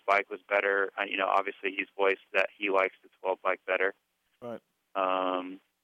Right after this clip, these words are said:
Speaker 1: yeah, I, I, I think he just kinda carried, carried into twelve what he had going on in eleven and, uh, you know, came out,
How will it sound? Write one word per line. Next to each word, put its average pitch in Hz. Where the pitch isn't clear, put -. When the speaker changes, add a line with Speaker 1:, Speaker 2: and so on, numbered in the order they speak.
Speaker 1:
yeah, 135
I, 110
I, 98
I 127
think 131
he 117
just 107
kinda 107
carried, 104
carried 127
into 110
twelve 104
what 101
he 95
had 98
going 98
on 98
in 95
eleven 101
and, 90
uh, 87
you 90
know, 90
came 98
out, 92